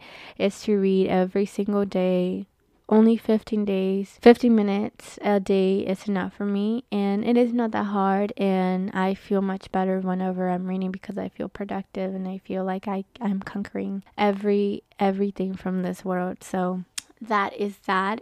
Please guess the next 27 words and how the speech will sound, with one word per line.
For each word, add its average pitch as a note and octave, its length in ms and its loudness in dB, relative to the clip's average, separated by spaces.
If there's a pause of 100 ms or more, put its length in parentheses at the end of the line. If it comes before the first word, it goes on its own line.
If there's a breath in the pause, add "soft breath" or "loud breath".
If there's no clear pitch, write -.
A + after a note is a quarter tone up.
(100)
And A#3+ 320 6
the A#3 100 6
last C4 600 2
idea G#3+ 460 -2
that G#3 120 -2
I G3+ 40 -2
have G3 200 -4
from G3 220 -4
this G3 240 -8
book F#3+ 520 -2
is G3 520 6
from G3+ 200 0
the F#3+ 80 0
chapter, F#3+ 440 -4
The G3 80 -8
Psychology G3 720 -4
of F#3+ 380 -4
Getting F#3+ 320 -2
Unstuck F#3+ 680 -4 (200)
and F#3+ 520 2
the F#3+ 140 -2 (120)
Three G3 240 0
States F#3+ 500 -6
of F#3+ 460 -6
Making G3 420 -4 (360 loud breath)
Habits G3+ 600 -2 (340 loud breath)
Autonomous. G3 800 -6